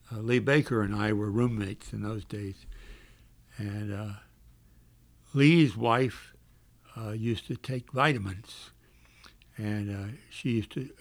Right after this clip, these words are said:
uh, you do it with a hypodermic needle. She would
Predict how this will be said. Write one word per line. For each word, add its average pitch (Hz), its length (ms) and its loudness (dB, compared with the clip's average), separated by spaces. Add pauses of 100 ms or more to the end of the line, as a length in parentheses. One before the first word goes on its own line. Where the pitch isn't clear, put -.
(180)
uh, 101 200 -8 (360)
you 123 260 -6
do 123 260 6
it - 120 2
with 113 160 -2
a 104 220 -2
hypodermic 156 540 0
needle. 95 400 -8
She - 180 -4
would 107 140 -4